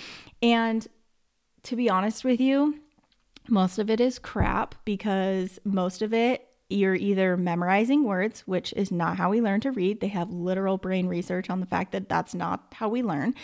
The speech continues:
Um, or we were teaching guessing, or just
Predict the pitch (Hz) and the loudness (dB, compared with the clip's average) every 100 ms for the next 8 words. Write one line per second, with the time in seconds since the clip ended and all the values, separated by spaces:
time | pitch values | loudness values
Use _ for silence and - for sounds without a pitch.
0 | - - - - - 214 208 202 196 196 | -14 -14 -16 -16 -2 2 4 4 4 0
1 | - 226 226 240 240 226 208 196 190 190 | 2 6 6 6 2 0 0 2 2 0
2 | - - 196 185 170 - 262 269 - 262 | -2 -4 -2 0 0 4 4 4 2 2
3 | 247 240 233 226 196 185 185 185 - - | 2 2 0 0 -2 0 2 0 -2 -4
4 | 294 285 | -4 -6